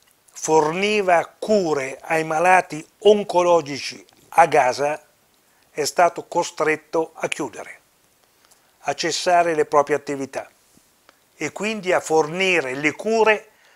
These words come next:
ai malati oncologici a Gaza.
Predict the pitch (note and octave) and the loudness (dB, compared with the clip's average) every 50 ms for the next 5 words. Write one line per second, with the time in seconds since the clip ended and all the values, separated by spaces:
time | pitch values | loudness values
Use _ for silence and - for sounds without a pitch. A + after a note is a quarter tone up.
0 | _ _ - D#3+ D3+ D#3+ E3 D#3+ D#3+ E3 F3+ F#3 G3 G3 - F3 E3 - _ - | _ _ -8 -6 -4 -4 0 0 2 2 4 2 2 0 -2 -8 -18 -18 _ -4
1 | G3 G3+ G3+ F#3 - - F#3 F3+ E3+ E3 D#3 C#3+ D3 D#3+ C3+ - - D#3+ D3+ D3+ | -4 -2 -2 -4 -4 -2 0 0 0 0 -2 -2 -6 -10 -12 -12 -12 -12 -14 -16
2 | - _ _ _ _ _ _ _ - F3 D#3+ D#3 - - - - - | -18 _ _ _ _ _ _ _ -2 -2 0 0 -2 -6 -8 -12 -18